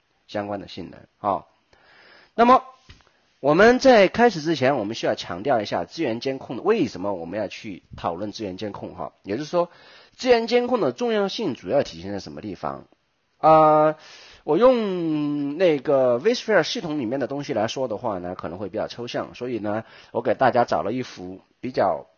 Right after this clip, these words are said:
漂亮的跑车的那个仪表盘来给大家看一下。那其实，嗯，我并不想要说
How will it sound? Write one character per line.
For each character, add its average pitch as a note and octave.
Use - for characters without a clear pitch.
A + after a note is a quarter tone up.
漂 E3+
亮 A2+
的 F2
跑 F#2
车 C#3+
的 B2+
那 A2+
个 G#2+
仪 G#2
表 G2
盘 F2+
来 G#2
给 G#2+
大 G#2+
家 G2+
看 F#2
一 -
下。 -
那 E3
其 -
实， C3
嗯， G#2+
我 G#2+
并 C#3+
不 B2+
想 F2+
要 A2
说 A#2+